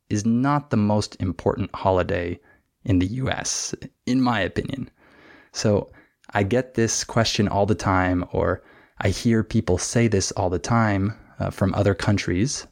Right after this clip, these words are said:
that I talk to. They say, uh,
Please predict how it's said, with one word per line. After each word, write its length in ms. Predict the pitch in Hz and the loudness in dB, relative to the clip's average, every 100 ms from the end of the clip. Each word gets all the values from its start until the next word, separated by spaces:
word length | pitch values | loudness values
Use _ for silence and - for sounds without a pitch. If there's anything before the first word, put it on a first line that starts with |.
| _ _ | _ _
that 100 | - | -4
I 100 | 90 | -4
talk 280 | 87 87 87 | -4 -6 -6
to. 240 | - 104 156 - - - _ _ _ | -2 0 0 -6 -20 -20 _ _ _
They 140 | - 104 | 0 0
say, 420 | - 98 98 98 95 - - _ | 2 4 4 2 0 -12 -20 _
uh, 600 | - 92 92 92 92 82 | 0 2 2 0 -2 -4